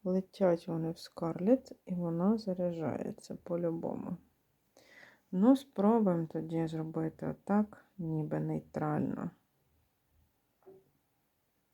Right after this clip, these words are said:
Тепер підлікуємося. А тепер будемо червоні брати.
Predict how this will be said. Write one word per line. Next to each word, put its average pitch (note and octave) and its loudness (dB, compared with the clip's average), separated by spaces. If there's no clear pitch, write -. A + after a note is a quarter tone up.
Тепер - -4
підлікуємося. F3+ 2
А F#3 -10
тепер - -4
будемо F#3+ 0
червоні E3+ -4
брати. F#3+ -6